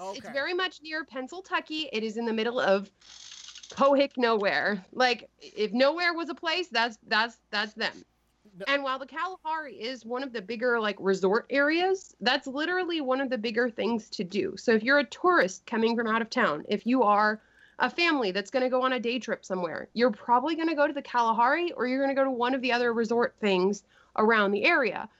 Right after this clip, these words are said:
Speaker 1: So if you're just going for the day and you're not someone who's pre-booked a night at the Kalahari or you pre-booked a day pass to the water park before, the month before, um, you're not going to expect this. So it's gonna be a little bit of a jarring experience, especially if you're not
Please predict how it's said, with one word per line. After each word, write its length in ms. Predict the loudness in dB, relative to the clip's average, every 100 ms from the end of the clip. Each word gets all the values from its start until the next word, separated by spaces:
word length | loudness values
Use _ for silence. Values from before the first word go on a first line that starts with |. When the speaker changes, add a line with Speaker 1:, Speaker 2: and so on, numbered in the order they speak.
| _ _
Speaker 1:
So 140 | -4 0
if 60 |
you're 120 | 0
just 180 | 0 -2
going 260 | 0 0 0
for 80 | 0
the 100 | -2
day 500 | 2 2 2 0 -2
and 120 | -2
you're 100 | 2
not 240 | 2 0 -2
someone 240 | -2 0
who's 180 | -2 -8
pre-booked 520 | -4 -2 0 -2 -2
a 60 | 0
night 300 | 0 0 -2
at 140 | -6 -6
the 60 |
Kalahari 600 | -2 0 2 2 2 0
or 140 | 0 0
you 100 | 0
pre-booked 520 | 2 2 2 -2 -4
a 80 | -4
day 260 | 2 2 2
pass 420 | 2 0 0 -6
to 140 | -4
the 120 | -2 2
water 300 | 2 2 0
park 320 | 0 0 -2 _
before, 680 | 2 2 2 4 4 2 -4 _ _
the 140 | 2 2
month 340 | 2 0 -2 -6 _ _ _
before, 800 | -4 -4 -4 -10 -6 -6 -6 -8 -12 -20 -20 _ _ 2
um, 400 | 4 2 -2 -12 _ _ _ _ _
you're 140 | -4 0
not 160 | 0 0
going 160 | -2
to 80 | -4
expect 480 | -8 -6 -6 -6 -16
this. 220 | -16 -14
So 200 | 0 0
it's 120 | 2
gonna 200 | 0 0
be 240 | 0 -4 -2
a 60 | 0
little 260 | 0 0
bit 100 | 0 -2
of 100 | -2
a 40 |
jarring 440 | 0 2 4 2 -2
experience, 600 | -4 0 2 2 -2 -4
especially 760 | -6 -2 -2 -2 -6 -6 -4 -4
if 200 | -4 -4
you're 100 | 0
not 400 | 2 2 0